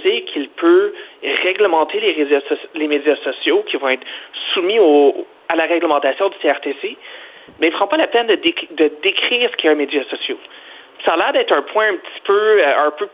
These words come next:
technique, mais comme le projet de loi ne prend pas la peine de décrire ce qu'est un média social, euh, il laisse donc au C R T C,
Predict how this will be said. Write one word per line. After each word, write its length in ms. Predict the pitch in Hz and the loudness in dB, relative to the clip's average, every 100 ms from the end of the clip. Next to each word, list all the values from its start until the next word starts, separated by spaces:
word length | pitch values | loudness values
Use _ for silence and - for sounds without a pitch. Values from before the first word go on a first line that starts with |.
| _ _ | _ _
technique, 460 | - 156 - 175 262 - | -2 0 0 0 -2 -2
mais 260 | 160 190 - - - - - - _ _ _ - _ _ - | 0 0 -4 -14 -20 -20 -20 -20 _ _ _ -20 _ _ 0
comme 140 | 226 277 | 0 2
le 100 | - | 0
projet 240 | 180 165 | 2 2
de 40 | |
loi 200 | 160 180 196 | 4 2 2
ne 80 | |
prend 220 | 165 - 151 | -2 0 0
pas 140 | 185 | 2
la 80 | 170 | 2
peine 180 | 180 185 | 2 2
de 80 | |
décrire 440 | 156 151 - 180 190 | 2 0 0 0 0
ce 60 | 175 | 0
qu'est 120 | - | 0
un 80 | 160 | 2
média 280 | 160 151 139 - | 2 0 0 -2
social, 560 | 143 151 165 262 208 - - - - - - 143 | -2 0 0 -4 -10 -12 -18 -20 -20 -20 -4 -2
euh, 160 | 147 139 | 0 2
il 140 | 170 | 4
laisse 240 | 165 175 180 | 4 4 0
donc 300 | 185 165 - | 0 0 2
au 140 | 175 180 175 | 2 2 0
C 80 | 180 | 4
R 200 | 180 180 | 4 2
T 160 | 170 147 | -4 -2
C, 200 | - 170 | -4 -4